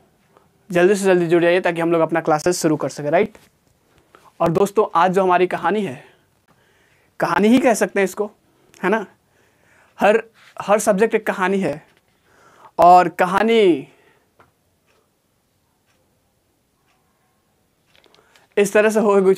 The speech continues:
हो चुकी है कि यहाँ पे जो चीज़ें हम लोग को डिस्कस करना है, बहुत ही इंपॉर्टेंट टॉपिक डिस्कस करना है। आप लोग को सब कुछ पता है, पहले से आप लोग को डिस्कशन, आप लोग को पहले से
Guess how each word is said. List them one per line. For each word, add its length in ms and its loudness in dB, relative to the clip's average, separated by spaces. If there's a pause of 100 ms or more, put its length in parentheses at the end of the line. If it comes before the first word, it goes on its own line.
हो 80 0
चुकी 280 -2
है 260 -4 (1200)
कि 320 4 (340)
यहाँ 380 -2
पे 100 4
जो 100 2
चीज़ें 260 -2
हम 80 0
लोग 100 0
को 60 0
डिस्कस 360 0
करना 220 -2
है, 140 -4
बहुत 380 -2
ही 60 0
इंपॉर्टेंट 480 -2
टॉपिक 280 -4
डिस्कस 340 -6
करना 260 -4
है। 140 -6
आप 240 -4
लोग 100 -6
को 100 -6
सब 180 -10
कुछ 200 -6
पता 320 0
है, 160 -2 (500)
पहले 200 2
से 100 0
आप 120 -2
लोग 100 0
को 60 2
डिस्कशन, 600 0
आप 200 0
लोग 140 0
को 60 -6
पहले 280 2
से 380 -2